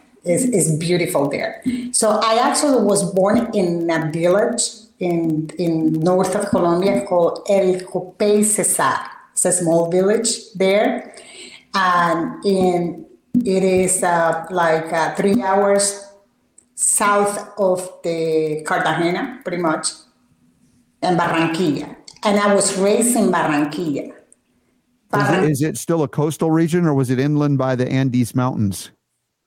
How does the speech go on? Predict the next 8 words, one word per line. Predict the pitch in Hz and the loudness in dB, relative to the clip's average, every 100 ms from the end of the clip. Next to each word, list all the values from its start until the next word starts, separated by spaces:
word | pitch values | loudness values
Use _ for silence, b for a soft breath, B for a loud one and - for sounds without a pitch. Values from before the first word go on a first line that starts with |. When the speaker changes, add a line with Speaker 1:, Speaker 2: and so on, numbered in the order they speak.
| _ _ | _ _
Speaker 1:
Uh, | 208 208 202 | 0 2 2
well, | 214 185 208 | 2 2 2
we | |
had, | 226 226 226 - - | 2 2 -2 -6 -4
uh, | 202 196 180 175 180 | 0 0 0 -2 0
mountains | 180 175 175 156 - | 0 0 -2 -6 -6
as | 151 - | -6 -8
well | 170 - | -10 -12